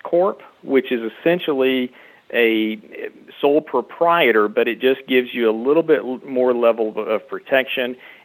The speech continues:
and all of the expenses end up being a pass-through on the S Corp.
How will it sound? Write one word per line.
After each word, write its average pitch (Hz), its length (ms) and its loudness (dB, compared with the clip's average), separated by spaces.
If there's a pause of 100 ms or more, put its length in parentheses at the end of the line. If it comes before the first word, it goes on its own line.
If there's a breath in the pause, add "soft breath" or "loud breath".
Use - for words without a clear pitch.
(120 loud breath)
and 120 400 2 (120)
all 151 300 2
of 151 120 -2
the 127 120 -4
expenses 113 640 -4
end 107 160 -4
up 101 160 2
being 107 300 -2
a 87 40 -8
pass-through 98 800 0
on 95 120 -2
the 90 160 -6
S 85 200 -2
Corp. - 280 -12